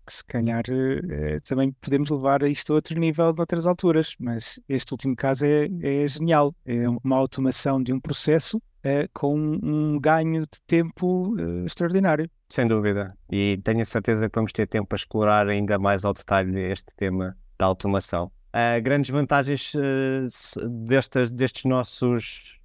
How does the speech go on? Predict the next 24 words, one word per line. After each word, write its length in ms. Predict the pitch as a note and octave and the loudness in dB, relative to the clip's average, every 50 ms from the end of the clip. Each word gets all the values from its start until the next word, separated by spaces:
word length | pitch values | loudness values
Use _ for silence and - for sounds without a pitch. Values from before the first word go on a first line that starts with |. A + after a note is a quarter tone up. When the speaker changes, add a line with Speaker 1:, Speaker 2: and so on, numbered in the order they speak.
| _ - | _ -4
Speaker 2:
destas 300 | A2 A#2+ A#2 - C3 A#2 | -2 -2 -2 0 0 0
nossas 280 | B2+ A#2+ - - A#2 A#2 | 0 0 0 0 0 0
implementações 760 | A#2 - A#2+ A#2 A#2+ A#2+ G#2+ - A#2 - - D3 D3 C#3 A2 | 0 0 0 0 0 0 0 -2 -4 -2 0 2 2 2 2
e 60 | A2 | 0
destas 320 | G#2 A2+ - - - G#2+ | 0 -2 -2 0 -2 0
nossas 380 | G#2+ A2+ A2 - - A2+ G#2+ G2 | 0 0 0 0 -2 -4 -2 0
análises 520 | G#2+ G2+ G#2 A2 A2+ A2 G#2+ G2+ F#2+ F#2+ | 0 2 4 4 4 4 2 0 -2 -2
e, 320 | G2 G2+ G2+ G2 G2 F#2+ - - - _ - - _ - | 0 0 0 0 -2 -4 -6 -10 -20 _ -20 -18 _ -4
e 80 | A2+ G2 | -4 -2
propostas 600 | - G#2+ F2+ - A2 A2 G#2 - - A2 G2+ F#2 | -2 -2 -2 2 0 0 0 2 0 0 0 2
de 140 | G2+ G2+ | 0 -2
solução. 720 | G2 - - - G#2+ F#2 - - A2+ G2+ F#2+ F#2+ F#2 F#2 - - - - - - - - - _ _ _ _ _ _ _ | -2 -2 -4 -6 -6 -4 -2 0 0 2 2 0 -2 -6 -8 -12 -14 -14 -14 -14 -16 -18 -20 _ _ _ _ _ _ _
É, 100 | - D3+ | -4 -2
foi 160 | E3 - - F#3+ | 0 2 2 2
aquilo 200 | - - F3+ E3+ | 2 2 0 0
um 60 | D#3+ | 0
pouco 220 | - E3 C#3 - | -2 -2 -4 -4
que 80 | - C#3+ | -2 0
tu 80 | C#3 | 0
já, 260 | B2+ A2+ C3+ C3+ B2 B2 | 0 2 0 0 0 -2
que 120 | A2+ - | -2 0
já 120 | A#2 C3+ B2 | 2 2 2
tínhamos 220 | - B2+ B2 A2 | 2 0 -2 -2
falado, 460 | - - A#2+ A2+ A2+ A2+ A2+ A2 - | -2 -4 -2 0 2 2 0 0 -4